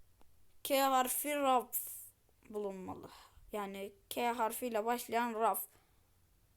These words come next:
Ben gidiyorum ya, sizi mi dinleyeceğim ben? Ya ne yapıyorsun ya? La şaka yaptım ya.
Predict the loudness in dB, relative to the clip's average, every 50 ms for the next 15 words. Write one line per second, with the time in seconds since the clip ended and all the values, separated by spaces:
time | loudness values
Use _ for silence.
0 | _ _ _ _ _ 4 6 6 6 4 4 6 6 6 6 6 6 8 8 8
1 | 8 8 4 2 4 2 2 4 4 2 2 2 2 2 2 2 4 2 2 4
2 | 4 2 0 0 -2 -10 _ _ -20 -20 -20 -20 -20 _ _ _ _ _ _ -20
3 | _ _ _ 6 8 8 8 10 10 10 10 10 8 6 6 6 4 2 0 2
4 | 2 4 4 4 2 -2 -10 _ _ _ _ _ _ _ _ _ _ _ _ _
5 | _ _ _ _ _ _ _ _ _ 2 2 2 4 4 6 6 6 6 6 8
6 | 10 12 12 12 12 10 6 -2 -2 0 2 4 6 10 12 12 12